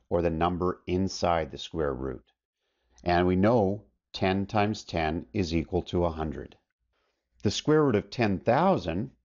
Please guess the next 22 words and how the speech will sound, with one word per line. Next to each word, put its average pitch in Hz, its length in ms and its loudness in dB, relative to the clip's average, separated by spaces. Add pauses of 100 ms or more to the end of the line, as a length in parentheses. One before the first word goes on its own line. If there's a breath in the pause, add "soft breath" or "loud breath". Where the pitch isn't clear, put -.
(540)
if - 180 -2
you 151 120 4
remember 113 500 4
our 95 100 4
rule 101 380 2
about 85 340 2
zeros, 85 760 0 (400)
has 98 260 -2
four 123 480 2
zeros 92 800 2 (220)
inside 101 640 2
the 92 80 -6
square 92 360 2
root. 82 380 -2 (720)
That 117 220 0
means 110 240 0
our 85 260 0
answer 139 500 0
would 85 200 0
have 82 340 -2
two 208 300 0
zeros, 80 680 -2